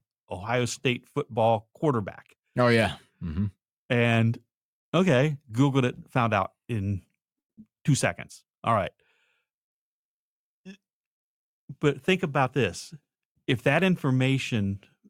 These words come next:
Speaker 1: was not, uh, easily available like
Speaker 2: Yeah.
Speaker 1: it is today,
Speaker 2: Right.
Speaker 1: and the only way I could find out would be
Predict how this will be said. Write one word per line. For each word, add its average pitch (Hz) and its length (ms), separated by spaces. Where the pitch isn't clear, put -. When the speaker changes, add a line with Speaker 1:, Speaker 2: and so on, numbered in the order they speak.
Speaker 1:
was 98 640
not, 127 560
uh, 117 60
easily 120 360
available 87 560
like 151 200
Speaker 2:
Yeah. 110 60
Speaker 1:
it 98 60
is 95 180
today, - 500
Speaker 2:
Right. 71 260
Speaker 1:
and 110 120
the 113 80
only 139 180
way 135 180
I 127 40
could 117 160
find 110 300
out 107 200
would 95 160
be 95 380